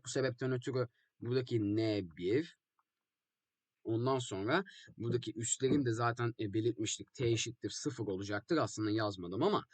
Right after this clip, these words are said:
T eşittir sıfır olmalı ve o zaman M eşittir ne olur?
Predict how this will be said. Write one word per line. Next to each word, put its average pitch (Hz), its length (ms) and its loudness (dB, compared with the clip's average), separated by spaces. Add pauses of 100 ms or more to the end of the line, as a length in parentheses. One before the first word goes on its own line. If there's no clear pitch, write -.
(260)
T 117 80 4
eşittir - 380 -2
sıfır 117 320 -6
olmalı 87 640 0
ve 135 120 2
o 135 160 2
zaman 135 400 0 (180)
M 123 240 0
eşittir - 640 -6 (320)
ne 139 140 0
olur? 131 400 4